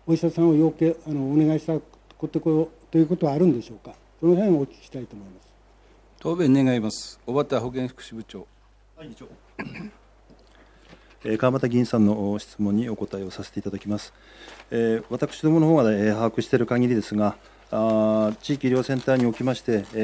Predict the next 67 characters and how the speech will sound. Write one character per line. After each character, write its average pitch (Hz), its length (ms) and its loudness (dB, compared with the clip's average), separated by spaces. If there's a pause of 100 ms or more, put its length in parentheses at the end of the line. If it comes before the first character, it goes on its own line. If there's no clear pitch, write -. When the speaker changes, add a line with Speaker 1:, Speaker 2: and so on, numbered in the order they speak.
Speaker 3:
派 110 180 -4
遣 131 180 -2
の 123 60 -4
看 127 180 -4
護 127 80 -4
師 - 80 -12
さ 123 100 -4
ん、 104 180 -2
え 107 40 -8
ー、 104 640 -4
医 120 60 -6
師 113 440 -8
等 127 120 -4
を、 117 260 -2 (100)
お 139 180 2 (200)
ー、 110 120 -6 (180)
派 101 160 -10
遣 123 360 -8 (160)
を 123 80 -8
し - 80 -16
た 147 100 -4
と 101 300 -4
い 117 60 -4
う 117 80 0
よ 117 120 0
う 113 40 0
な、 117 260 -2
あ - 40 -12 (120)
ー、 - 40 -8
こ - 100 -20
と 107 160 -4
は 110 100 -4
聞 - 140 -14
い - 20 -14
て 117 100 -10
お 110 60 -4
り 120 60 -6
ま 127 100 -6
せ 131 120 -10
ん 127 40 -6
の 120 80 -6
で、 120 140 -6
今 123 160 -4
ま 123 80 -6
で、 123 200 -2 (360)
え - 60 -6
ー、 117 40 -6
そ 127 140 -6
う - 20 0
い 117 40 -6
っ - 20 -12
た - 140 -10
こ 123 100 -6
と 139 100 -4
は、 131 80 0
あ 98 40 -4 (120)
ー、 104 40 -2
な 104 100 -2
か 101 100 -8
っ - 20 -8
た - 120 -8
か 110 100 -4
と 113 100 -6
思 98 140 -4
い 98 60 -6
ま 92 100 -10
す。 - 140 -20